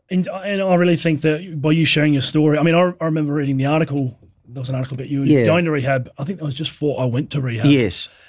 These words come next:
Speaker 1: And
Speaker 2: And it was very well written, by the way. I, I must say, I, I trusted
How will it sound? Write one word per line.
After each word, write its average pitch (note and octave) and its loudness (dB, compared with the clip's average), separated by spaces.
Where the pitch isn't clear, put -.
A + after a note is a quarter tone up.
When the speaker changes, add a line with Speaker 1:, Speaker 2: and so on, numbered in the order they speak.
Speaker 1:
And D#3+ 0
Speaker 2:
And D3+ 4
it D3+ 2
was C3+ 0
very D#3+ 2
well C#3+ 4
written, A#2+ 0
by G#2+ 2
the G2+ 0
way. G2 0
I, A#2 2
I A#2 2
must A#2 0
say, A#2 0
I, A2 2
I A#2 -2
trusted A2+ -4